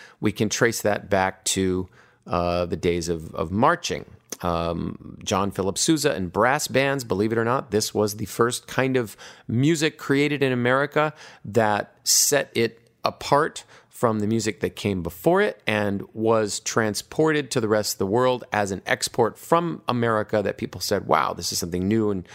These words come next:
cool coming out of America." Now, there were other kinds of music that were popular around that time.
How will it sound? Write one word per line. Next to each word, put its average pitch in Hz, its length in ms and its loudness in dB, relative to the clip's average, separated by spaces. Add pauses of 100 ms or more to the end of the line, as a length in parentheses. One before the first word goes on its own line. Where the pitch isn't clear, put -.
(300)
cool 147 300 4
coming 117 280 0
out 98 140 0
of 92 40 -2
America." 90 520 -2
Now, 87 120 -2
there 87 120 0
were 90 180 0
other 107 220 2
kinds 95 260 -2
of 90 80 -4
music 104 360 0
that - 200 -2
were 92 160 0
popular 120 540 0
around 113 220 0
that 113 180 -4
time. 113 340 0